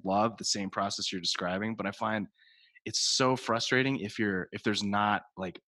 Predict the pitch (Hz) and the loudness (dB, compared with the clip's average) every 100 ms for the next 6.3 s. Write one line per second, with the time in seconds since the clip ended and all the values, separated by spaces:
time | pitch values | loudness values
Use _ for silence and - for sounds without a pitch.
0 | _ 101 110 - 85 80 85 80 78 - | _ -4 -2 -2 -4 -6 -6 -6 -6 -6
1 | 76 71 - 90 87 104 104 95 90 104 | -8 -8 -8 -6 0 0 2 -2 -4 -4
2 | 95 92 87 80 85 - 127 143 - - | -4 -4 -6 -6 -6 -4 -4 -4 -8 -18
3 | - 110 139 147 110 98 - 131 147 98 | -4 2 4 4 2 0 -4 0 2 0
4 | 80 _ - 95 80 - 104 113 117 131 | -4 _ -8 -6 -6 -6 0 2 2 2
5 | 131 101 98 - 87 95 120 - _ _ | 0 -2 -2 -4 -4 -2 -4 -8 _ _
6 | - 127 | 4 4